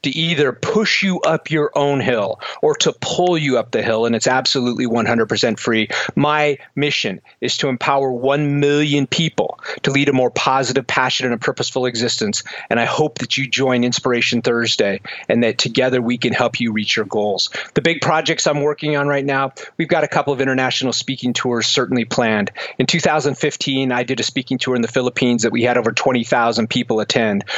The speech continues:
We're heading back t-, to do an Extra Mile World Tour this year in the Philippines. We'll also be speaking in Singapore. We'll also speaking in Dubai.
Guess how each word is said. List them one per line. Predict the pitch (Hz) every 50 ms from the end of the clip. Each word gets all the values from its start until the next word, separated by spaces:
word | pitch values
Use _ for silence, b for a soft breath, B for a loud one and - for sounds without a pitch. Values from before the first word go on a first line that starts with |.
| B B -
We're | 131 120
heading | - 143 143 143 135 127
back | - 135 131 131 131 - -
t-, | - - - - -
to | - 135
do | 123 135 123
an | 120
Extra | 123 120 - - -
Mile | 127 120 117 117 117
World | 113 123 127 127 127
Tour | - - 143 131 127 127 120
this | 120 123 - -
year | - 131 123 120 113 117 B B B B
in | 127 123
the | 120 113
Philippines. | 117 - 151 147 151 147 - 147 147 139 131 131 127 - B B B B
We'll | - 135 -
also | - 127 131 131 - 135
be | 123
speaking | 120 - - 131 120 - 120 117
in | 110
Singapore. | 107 - - 127 123 117 120 - - 127 120 113 113 B B B B -
We'll | - -
also | 120 123 120 - - 127
speaking | - - - 120 - - 113 113
in | 110 107 101
Dubai. | 107 104 - 107 104 101 104 101 -